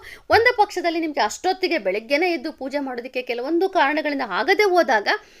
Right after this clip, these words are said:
ಆ, ಕೊನೆ ಪಕ್ಷದಲ್ಲಿ ಒಂದು ಒಂಬತ್ತುವರೆ, ಹತ್ತು ಗಂಟೆ ಒಳಗಾದ್ರೂ ನೀವು ಪೂಜೆ ಮಾಡಿಕೊಳ್ಳುವುದು ಒಳ್ಳೆಯದು. ಯಾಕಂದ್ರೆ ನಮ್ಗೆ ಸೂತಕದ ಸಮಯ ಮಧ್ಯಾಹ್ನ ಹನ್ನೆರಡು ಗಂಟೆ ಐವತ್ತೇಳು ನಿಮಿಷಕ್ಕೆ ಪ್ರಾರಂಭ ಆಗ್ಬಿಡುತ್ತೆ.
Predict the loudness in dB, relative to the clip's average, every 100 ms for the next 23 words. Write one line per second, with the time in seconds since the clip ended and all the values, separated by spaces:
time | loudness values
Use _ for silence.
0 | -20 -6 -2 2 4 4 2 2 0 0
1 | -2 -4 -4 -4 -4 -2 -4 -2 -2 0
2 | 2 2 2 0 0 -2 -6 -6 -8 -6
3 | -4 -2 -2 -4 -6 -6 -8 -6 -4 -2
4 | -2 0 -2 -2 -6 -6 -4 -4 -6 -12
5 | -8 -2 -2 0 0 0 -2 0 2 6
6 | 6 4 0 -2 -2 -4 -4 -6 -6 -8
7 | -4 -2 -2 -4 -6 -8 -10 -10 -4 -2
8 | -2 -2 -4 -6 -4 -4 -4 -2